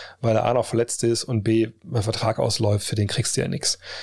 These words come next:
Und T J McConnell ist wahrscheinlich sogar bis zum Ende der Saison oder zumindest über ein paar Monate jetzt raus mit seinem, was war das, Daumen, glaub ich. Ähm, so, also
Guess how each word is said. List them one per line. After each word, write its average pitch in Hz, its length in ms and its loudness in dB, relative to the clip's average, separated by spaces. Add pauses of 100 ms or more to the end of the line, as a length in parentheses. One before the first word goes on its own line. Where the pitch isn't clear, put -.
(380)
Und - 80 -6
T 123 60 0
J 113 160 0
McConnell 113 320 2
ist 101 100 -2
wahrscheinlich 101 260 2
sogar 101 240 2
bis 98 140 0
zum - 100 0
Ende 104 180 2
der 101 60 4
Saison 101 220 2
oder 104 140 2
zumindest 107 240 0
über 120 120 0
ein 104 60 0
paar 107 140 0
Monate 107 320 2
jetzt 101 160 -2
raus 104 240 2
mit 101 100 0
seinem, 98 260 0
was 107 140 0
war 107 100 2
das, - 200 -2
Daumen, 101 340 2
glaub 104 300 2
ich. - 160 -8 (640)
Ähm, 143 380 2 (2000)
so, 113 200 2
also 123 180 0